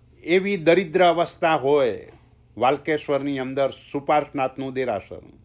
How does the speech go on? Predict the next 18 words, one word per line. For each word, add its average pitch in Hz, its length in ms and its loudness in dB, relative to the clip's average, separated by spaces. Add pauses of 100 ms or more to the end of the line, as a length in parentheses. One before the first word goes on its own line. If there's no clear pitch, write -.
(500)
અને 131 180 -2
સુપાર્શનાથના 143 880 -2
દેરાસરની 135 640 -2
અંદર 127 420 -2 (480)
એક 139 240 0
ભાઈ 117 280 0
ગયા, 127 400 0 (840)
આઈમ્બિલ 147 400 -2
ખાતું 143 400 -4
ચાલતું 139 380 -6
હતું. - 260 -18 (920)
"મને 135 200 -4
ખાવાની 127 460 -2
તકલીફ 131 400 -8
છે, - 240 -12
મારે 110 220 -2
આઈમ્બિલ 147 460 -2
નથી, 120 440 -10